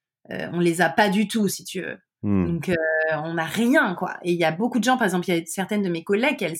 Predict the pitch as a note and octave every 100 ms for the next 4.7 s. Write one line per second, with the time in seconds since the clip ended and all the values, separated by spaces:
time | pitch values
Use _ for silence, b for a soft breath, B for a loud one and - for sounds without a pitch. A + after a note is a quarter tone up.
0 | - E3+ - F3+ G#3 G#3+ C4 F3+ - B3
1 | A#3 B3+ A#3+ B3 B3 A#3+ B3 D4 - _
2 | _ _ _ _ _ - F3 E3+ D#3+ E3
3 | D#3+ D#3+ D#3+ D#3+ F3+ F3+ D#3 D#3+ E3 E3+
4 | F3+ E3+ E3 F3+ E3+ F3